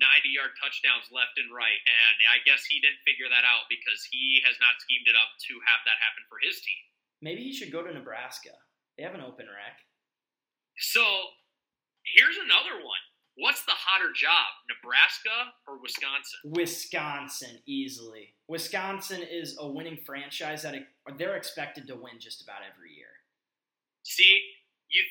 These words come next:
Speaker 1: think that, but if you go back in time, of course, you have
Speaker 2: Oh.
Speaker 1: Nebraska. I know. And so this is where I'm, I'm with you on that. But this is where you start thinking of, like, where are you gonna get more money? I have a feeling you get more money from Nebraska, like, as a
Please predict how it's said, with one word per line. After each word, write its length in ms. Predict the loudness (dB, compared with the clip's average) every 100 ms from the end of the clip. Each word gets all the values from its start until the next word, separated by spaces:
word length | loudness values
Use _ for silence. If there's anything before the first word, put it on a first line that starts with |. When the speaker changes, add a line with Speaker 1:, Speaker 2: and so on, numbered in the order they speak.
| 6
Speaker 1:
think 240 | 6 6
that, 300 | 8 8 6
but 140 | 0 -2
if 140 | 0
you 100 | 0
go 220 | 0 0 6
back 300 | 6 6 2
in 60 | -2
time, 380 | 0 2 2 -2
of 80 |
course, 300 | -6 -2 -2
you 160 | -2 -2
have 100 | -4
Speaker 2:
Oh. 80 | -6
Speaker 1:
Nebraska. 600 | -4 2 4 4 4 6 8
I 220 | 10 10
know. 300 | 8 4 0 -8 _ 2
And 80 | 2
so 160 | -2 -6 -8 _ -6
this 160 | -6 -6
is 100 | -12
where 100 | -10
I'm, 280 | -2 2 2
I'm 240 | 2 0 0 -6 _
with 160 | -6 -6
you 140 | -10 -10
on 140 | -10
that. 220 | -8 -10 -10
But 220 | -8 -8 -8 _ _ _ _ _ _ _ _ _ -4
this 160 | -4 -6
is 160 | -8
where 100 | -2
you 140 | -2 -2
start 320 | -8 -12 -4 -2
thinking 240 | 0 -2
of, 140 | -2 -4
like, 160 | -8 -6
where 160 | -4 0
are 80 |
you 80 | 2
gonna 160 | 2 2
get 160 | 0 -2
more 100 | -12 -12
money? 240 | -6 -6 -6 -4
I 300 | -2 0 -2 -6
have 80 | -8
a 80 | -6
feeling 300 | -4 -2 -4
you 160 | -8 -4
get 220 | -2 -4 -8
more 140 | -14 -8
money 240 | -6 -6 -8
from 220 | -14 -16
Nebraska, 720 | -16 -16 -2 0 0 -2 -12 -12 -10
like, 160 | -2 0 0
as 160 | -2
a 80 | -10